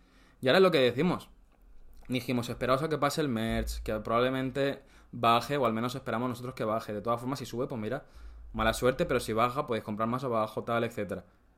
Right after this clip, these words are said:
¿Qué está pasando? Que sigue cayendo y cayendo y cayendo. Pero,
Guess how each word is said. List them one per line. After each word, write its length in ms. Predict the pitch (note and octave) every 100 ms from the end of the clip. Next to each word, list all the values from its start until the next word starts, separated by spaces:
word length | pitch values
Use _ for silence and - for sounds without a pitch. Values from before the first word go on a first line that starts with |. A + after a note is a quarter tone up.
| _ _ _
¿Qué 100 | A#2+
está 140 | -
pasando? 400 | A#2 A#2+ A2 G2+ - _
Que 120 | G#2+
sigue 320 | - G#2+ A#2
cayendo 420 | B2 A#2 G#2+ A2
y 60 | A#2
cayendo 400 | A#2+ G2+ G2 A2+
y 20 |
cayendo. 320 | A2+ A2 G#2 -
Pero, 240 | B2+